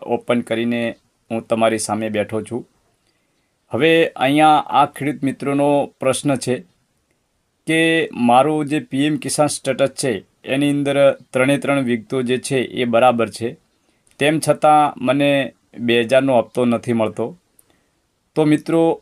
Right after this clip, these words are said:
અહીંયા તમે જોઈ શકો છો કે આ જે ખેડૂત મિત્ર છે એમનું જે સ્ટેટસ છે એની અંદર ખરેખર ત્રણે ત્રણ વિગતો બરાબર છે.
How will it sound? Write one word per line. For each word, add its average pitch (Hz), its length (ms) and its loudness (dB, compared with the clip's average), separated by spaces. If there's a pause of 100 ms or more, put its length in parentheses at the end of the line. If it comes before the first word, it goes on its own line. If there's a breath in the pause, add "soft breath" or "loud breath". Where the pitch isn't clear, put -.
અહીંયા 151 600 4
તમે 143 200 0
જોઈ 123 200 -2
શકો 131 340 -4
છો 135 360 -6 (120)
કે 139 340 -4
આ 123 180 2
જે 123 200 -2
ખેડૂત 127 340 -6
મિત્ર 120 260 -4
છે 117 340 -4 (300)
એમનું 131 480 -4
જે 123 140 -2
સ્ટેટસ 123 400 -6
છે 123 400 -4
એની 123 200 -2
અંદર 127 240 -4
ખરેખર 135 480 -2
ત્રણે 127 300 -4
ત્રણ 127 240 -4
વિગતો 117 340 -4
બરાબર 113 400 2
છે. 117 280 -6